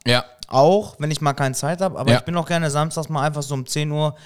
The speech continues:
Speaker 2: irgendwo hingefahren, shoppen. Du
Speaker 1: Ja.
Speaker 2: hast das mit Essen verbunden, weil du konntest
Speaker 1: Ja.
Speaker 2: Mittagessen da in irgendeiner Oase.
Speaker 1: Ja.
Speaker 2: Du warst einfach mal sechs, sieben Stunden unterwegs und der Samstag war dann produktiv.
Speaker 1: Also du bist der Ich geh in die Stadt-Typ.
Speaker 2: Ja.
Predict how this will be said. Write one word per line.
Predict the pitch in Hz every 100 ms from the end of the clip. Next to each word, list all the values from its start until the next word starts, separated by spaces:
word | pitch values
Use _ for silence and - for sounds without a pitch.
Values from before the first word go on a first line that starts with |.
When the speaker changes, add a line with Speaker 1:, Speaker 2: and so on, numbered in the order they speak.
| - -
Speaker 2:
irgendwo | 170 214 175
hingefahren, | 180 175 151 160 156
shoppen. | - 160 - 151 143
Du |
Speaker 1:
Ja. | 135
Speaker 2:
hast | 131 -
das | 143 139
mit | 143 -
Essen | 160 - 175
verbunden, | 156 143 143 147 135
weil | 135
du | 131
konntest | 147 143 -
Speaker 1:
Ja. |
Speaker 2:
Mittagessen | 160 202 175 131 156 160 139
da | 131 135
in | - 139
irgendeiner | 139 139 127
Oase. | 120 131 127 131 123 127 123 -
Speaker 1:
Ja. | 120 110 -
Speaker 2:
Du | 156 151
warst | 160
einfach | 156 170 180
mal | 170
sechs, | 135 160 156 143
sieben | 170 170
Stunden | - 175 202 196
unterwegs | 185 185 185 214 226 -
und | 151
der | 147
Samstag | 135 143 151 - 156
war | 160
dann | 165 170 170 139 143 -
produktiv. | 156 156 - 214 107 - _ -
Speaker 1:
Also | 117 123
du |
bist | 131 156 -
der | 123
Ich | 120
geh | 135
in | 135
die | 120
Stadt-Typ. | - 107 - 92 - -
Speaker 2:
Ja. | 123 117